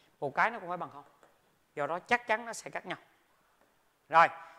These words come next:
bây giờ trường hợp thứ ba. Nếu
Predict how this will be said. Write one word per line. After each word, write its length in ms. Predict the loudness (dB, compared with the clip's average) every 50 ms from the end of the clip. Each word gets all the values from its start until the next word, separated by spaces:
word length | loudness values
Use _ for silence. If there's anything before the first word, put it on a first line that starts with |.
| -20 -6 -4
bây 120 | -2 2
giờ 140 | 2 2 0
trường 200 | 0 -4 -6 -2
hợp 180 | -2 -2 -2 -2
thứ 100 | 0 4
ba. 260 | 6 6 6 4 0 -8 -20 -20 -20 -20 -20 -20 -20 -20 -20 -20 -20 _ _ _ _ _ _ _ _ _ _ _ _ _ _ _ _ _ _ _ _ _ _ _ _ _ _ _ _ _ _ _ _ _ _ _ _ _ _ _ _ _ _ _ _ _ _ _ _ _ _ _ _ _ _ _ _ _ _ _ _ _ _ _ _ _ _ _ _ _ _ _ _ _ _ -6
Nếu 420 | 0 2 4 4 4 4 2 0